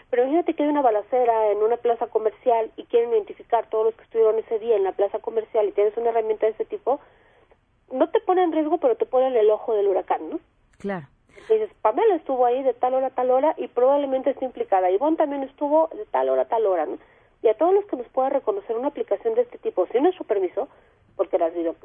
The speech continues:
Speaker 1: tuve, tuve una plaza comercial, la cámara te está grabando.
Speaker 2: Ujú.
Speaker 1: Y no sabes qué va a suceder con el procesamiento de la información. A pesar de que el inai ya se pronunció hace cuatro años respecto a, cua-, si tú tienes una cámara de seguridad y estás grabando, no nada más viendo, estás grabando,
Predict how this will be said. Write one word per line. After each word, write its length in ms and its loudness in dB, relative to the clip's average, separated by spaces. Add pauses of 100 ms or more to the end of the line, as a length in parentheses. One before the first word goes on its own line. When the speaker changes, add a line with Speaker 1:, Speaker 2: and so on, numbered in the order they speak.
(120)
Speaker 1:
tuve, 320 2
tuve 160 -2
una 120 2
plaza 240 0
comercial, 400 -2
la 80 -2
cámara 300 -2
te 100 -16
está 140 -8
grabando. 400 -2 (100)
Speaker 2:
Ujú. 320 -4 (680)
Speaker 1:
Y 100 -2
no 140 2
sabes 240 0
qué 100 -2
va 100 4
a 220 -2
suceder 400 -2
con 120 -2
el 60 2
procesamiento 480 -4
de 60 2
la 80 0
información. 520 -4 (560)
A 100 0
pesar 280 -2
de 100 -2
que 120 0
el 100 0
inai 420 0
ya 120 -2
se 100 -10
pronunció 480 -2
hace 200 -2
cuatro 320 0
años 340 0
respecto 560 -4
a, 120 0 (360)
cua-, 220 -4
si 60 -8
tú 120 -10
tienes 200 0
una 140 -4
cámara 300 0
de 120 0
seguridad 500 2 (100)
y 120 -8
estás 300 -2
grabando, 640 -2 (200)
no 100 -2
nada 180 2
más 160 0
viendo, 200 -2
estás 220 -8
grabando, 400 -2